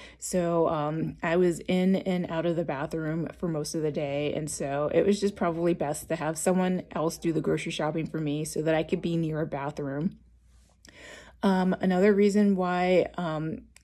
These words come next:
it worked out to have a grocery shopper, um, do my shopping for me yesterday is because, you know, my last refeed left me just very hungry. And when I go grocery shopping,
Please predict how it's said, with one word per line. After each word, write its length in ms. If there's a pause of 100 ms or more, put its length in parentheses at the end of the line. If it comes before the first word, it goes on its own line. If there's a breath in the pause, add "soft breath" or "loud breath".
it 140
worked 200
out 220
to 60
have 180
a 40
grocery 340
shopper, 640
um, 260
do 120
my 100
shopping 380
for 140
me 140
yesterday 720 (560 loud breath)
is 360 (120)
because, 680 (180)
you 120
know, 400 (520 loud breath)
my 160
last 260
refeed 560
left 260
me 240
just 320
very 380
hungry. 640
And 360
when 200
I 60
go 180
grocery 300
shopping, 640